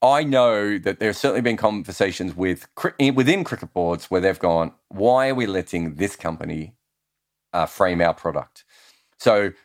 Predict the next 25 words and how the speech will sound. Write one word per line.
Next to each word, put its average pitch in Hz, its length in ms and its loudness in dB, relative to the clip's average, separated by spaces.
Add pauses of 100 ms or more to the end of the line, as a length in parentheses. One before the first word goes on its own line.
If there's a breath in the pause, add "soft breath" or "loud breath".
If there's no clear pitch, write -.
(120)
Cricket 160 260 0
Australia 104 580 2
were 95 140 -2
so 135 440 0
upset - 360 -2
with 90 80 -8
the 87 80 -4
way 87 160 0
that 78 140 -14
Channel 92 320 -2
Nine 80 500 -2
were 73 600 -2 (120)
pushing 82 320 -4
cricket. - 320 -8 (800)
They 117 100 0
kept 117 200 -2
saying, 92 420 0 (380 loud breath)
"It's 107 160 -10
just - 260 0
white 127 260 4
men 110 440 -4
saying 95 300 -4
bad 101 280 2
dad 92 240 2
jokes. - 540 -8